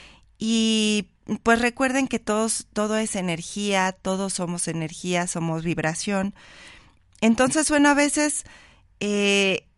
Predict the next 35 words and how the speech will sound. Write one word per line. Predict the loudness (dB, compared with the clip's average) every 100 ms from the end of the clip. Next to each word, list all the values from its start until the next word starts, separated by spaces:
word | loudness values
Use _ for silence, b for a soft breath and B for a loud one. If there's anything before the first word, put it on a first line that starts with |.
| -2
esto | 0 0 0
que | 4
nosotros | 4 4 2 4 2 2
emitimos, | -2 -2 -4 -2 2 4 2 -2 -10 -18 _ _ _
pues, | -4 -2 -4 -4
refleja | -2 -2 -2 -4 -4 -4 -2 0
en | -2 -4
e-, | -8 -10
en | -8 -6
el | -4 -6
exterior | -8 -6 -6 -4 -2 -2 -4 -12 b b b b _
y, | -10
pues, | -6 -6 -4
esto | -6 -6 -6
también | -4 -2 -4 -4
tiene | -4 -6 -6
que | -6
ver | -2 -4 -6
con, | -6 -6 -6
con | -10 -8 -6
lo | -6 -8
que | -10
sucede, | -8 -8 -8 -8 -8 -8
¿no? | -8 -10
Con, | -10 -8 -8 -12 B B B
con | -8 -6
lo | -4
que | -4
nos | -4 -4
va | -4 -4
sucediendo | -6 -6 -6 -4 -4 -4 -6
día | -6 -4 -2
a | -4
día. | -6 -8
Entonces, | -8 -10 -8 -8 -8